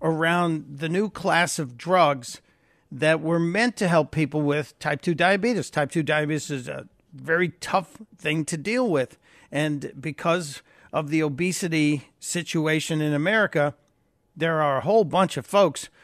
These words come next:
who are dealing with it. And they discovered that, that these drugs, Ozempic, Wegovy, Mounjaro, the other ones from Eli Lilly in experimentation,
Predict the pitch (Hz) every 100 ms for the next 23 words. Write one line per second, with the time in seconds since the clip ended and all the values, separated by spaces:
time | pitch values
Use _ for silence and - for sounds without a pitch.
0 | - - 160 143 131 143 196 202 156 143
1 | 135 160 - _ _ _ _ 160 160 156
2 | 160 151 - 247 247 185 165 - 131 147
3 | 151 135 151 156 160 - _ _ _ _
4 | - 147 180 147 - 180 208 160 127 147
5 | 143 127 185 180 190 - 139 135 113 175
6 | 196 170 180 170 139 131 120 180 196 190
7 | 185 185 180 175 156 139 147 160 165 160
8 | 160 160 156 156 147 151 185 190 165 143
9 | 151 143 - 165 156 151 185 180 196